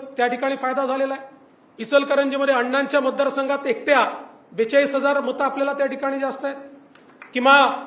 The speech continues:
नॉर्थ ईस्टचा जर आपण विचार केला तर नॉर्थ ईस्टमध्ये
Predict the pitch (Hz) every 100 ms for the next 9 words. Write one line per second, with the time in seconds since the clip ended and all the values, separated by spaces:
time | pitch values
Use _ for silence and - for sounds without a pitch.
0 | - 190 233 - 294 294 294 269 269 254
1 | 269 233 277 269 269 269 262 - - -
2 | _ _ 247 220 214 214 285 269 269 262
3 | 202 -